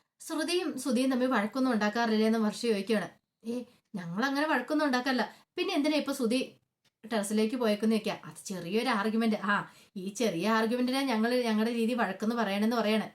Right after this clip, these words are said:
എല്ലാവരുടെ അല്ലേ അങ്ങനെയൊക്കെ തന്നെ ഉള്ളൂ. പിന്നീട് അവര് വന്ന് കഴിയുമ്പത്തിന് ആ പ്രശ്നം അങ്ങോട്ട് സോൾവ് ആവും എന്നും പറഞ്ഞുകൊണ്ട് ഒന്ന് വഴക്കുണ്ടാക്കിയെന്ന് ഉടനെ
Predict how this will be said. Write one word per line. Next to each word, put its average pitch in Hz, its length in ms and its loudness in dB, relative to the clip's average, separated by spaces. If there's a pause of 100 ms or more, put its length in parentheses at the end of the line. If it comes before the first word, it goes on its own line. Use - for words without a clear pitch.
എല്ലാവരുടെ 185 480 -2
അല്ലേ 226 200 2
അങ്ങനെയൊക്കെ 226 400 -2
തന്നെ 254 220 0
ഉള്ളൂ. 220 200 2 (440)
പിന്നീട് 320 400 2 (540)
അവര് 285 200 0
വന്ന് 233 200 2
കഴിയുമ്പത്തിന് 233 320 0
ആ 220 80 2
പ്രശ്നം 240 340 -4
അങ്ങോട്ട് 233 220 0
സോൾവ് 208 320 0
ആവും 190 140 0 (100)
എന്നും 180 220 -8
പറഞ്ഞുകൊണ്ട് 214 360 0 (300)
ഒന്ന് 190 180 0
വഴക്കുണ്ടാക്കിയെന്ന് 220 760 0
ഉടനെ 220 240 0